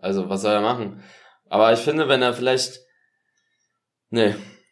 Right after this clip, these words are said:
der wird nicht Champions League. Das Ding ist, glaub ich, durch. Ich glaub nicht, dass er noch einen neuen Verein findet. Mal sehen, nächste Woche können wir da mehr darüber reden.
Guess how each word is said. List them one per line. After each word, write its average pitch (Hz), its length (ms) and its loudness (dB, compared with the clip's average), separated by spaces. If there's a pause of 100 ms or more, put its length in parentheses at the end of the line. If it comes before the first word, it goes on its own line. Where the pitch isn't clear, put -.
der 95 260 2
wird 98 160 2
nicht 110 180 0
Champions 151 260 0
League. 101 120 -8
Das 110 160 -2
Ding 113 140 2
ist, 113 120 0
glaub 107 140 4
ich, 98 80 -6
durch. 120 140 4
Ich 120 60 -8
glaub 104 140 4
nicht, 117 180 0
dass 107 140 -2
er 101 60 0
noch 98 140 -2
einen 101 80 -4
neuen 95 180 0
Verein 92 260 -6
findet. 90 380 -8 (200)
Mal 104 200 0
sehen, 104 220 0
nächste 107 260 -2
Woche 98 180 -2
können 101 160 -6
wir 101 80 -8
da 95 100 -6
mehr 87 160 -4
darüber 87 320 -8
reden. 82 220 -12